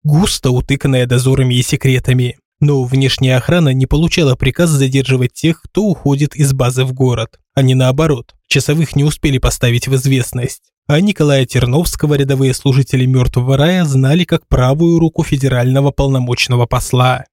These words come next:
И Николай Терновский исправно называл нужные пароли, для смены которых тоже требовалось время. Ни у кого и мысли не возникло о том, что помощник Кожина уже вне закона.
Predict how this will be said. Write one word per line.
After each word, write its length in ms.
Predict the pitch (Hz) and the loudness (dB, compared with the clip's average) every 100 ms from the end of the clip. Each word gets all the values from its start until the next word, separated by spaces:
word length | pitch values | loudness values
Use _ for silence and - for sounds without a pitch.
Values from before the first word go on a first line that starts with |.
| _ | _
И 80 | 156 | 2
Николай 380 | 139 135 131 | 2 2 0
Терновский 640 | 135 139 151 185 - 165 143 | 0 0 0 0 -2 -6 -2
исправно 480 | 151 - 151 131 127 | -2 0 0 2 2
называл 500 | 127 131 139 185 185 | 0 0 0 0 2
нужные 460 | 165 202 156 135 | 2 2 2 2
пароли, 400 | - 127 139 139 | 0 0 2 2
для 180 | 131 131 | 0 -2
смены 340 | 127 143 135 131 | -2 0 0 0
которых 440 | 135 170 185 - - | -2 0 -2 -4 -4
тоже 240 | 143 170 | 0 0
требовалось 680 | - 135 127 123 123 123 - | 0 0 0 -2 -2 -2 -2
время. 520 | 135 127 127 120 117 _ _ _ | 0 0 0 -2 -6 _ _ _
Ни 140 | 143 180 | 0 0
у 120 | 185 | 0
кого 360 | 190 156 131 | -2 -2 0
и 80 | 120 | 0
мысли 280 | 127 170 - | 0 0 0
не 140 | 135 | 0
возникло 500 | 131 131 143 131 127 | 0 0 0 0 0
о 60 | 123 | 0
том, 240 | - 170 | 0 -4
что 200 | 165 - | -4 -6
помощник 520 | 170 170 143 - 131 - | -2 0 0 -2 -4 -4
Кожина 460 | - 180 190 185 | -2 0 0 0
уже 400 | 160 156 131 127 | 0 0 0 0
вне 360 | 123 131 127 127 | 0 0 2 0
закона. 680 | 131 127 - 131 131 127 135 | 0 -2 0 0 0 -6 -10